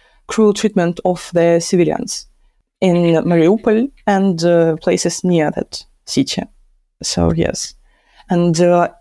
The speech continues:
also interesting that, uh, these people, in most cases, they were in the court. So it's, uh, not the case, uh, cases in absentia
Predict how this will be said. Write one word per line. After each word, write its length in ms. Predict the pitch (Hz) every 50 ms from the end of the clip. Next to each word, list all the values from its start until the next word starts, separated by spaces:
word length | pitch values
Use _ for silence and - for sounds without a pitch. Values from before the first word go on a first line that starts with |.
| _ _ _ _ _
also 320 | 202 214 226 208 - 220 -
interesting 560 | 190 208 202 - - - - 208 202 202 202
that, 360 | - 180 190 175 170 - - -
uh, 100 | - 185
these 160 | 175 190 185
people, 560 | - - 190 190 - - 226 233 240 240 254 -
in 120 | - 180 175
most 260 | 170 170 170 170 -
cases, 400 | - 165 151 - - - - - - _ _ _ _ - _
they 180 | - 202 202 185
were 240 | 165 190 185 190 180
in 160 | - 165 165
the 80 | 156
court. 340 | 156 - - 240 233 - - _ _ _ _ _ _ _ _ _ _ _
So 240 | - - 165 147 -
it's, 280 | - 170 170 - - - -
uh, 220 | 175 170 170 165 -
not 260 | - 190 220 220 -
the 80 | 196 196
case, 560 | - - 180 185 190 190 - - - - - _ _
uh, 260 | 180 175 170 170 165 -
cases 320 | - 202 190 - - 175 -
in 140 | - 170
absentia 640 | 160 143 - - 165 170 190 - - 226 226 233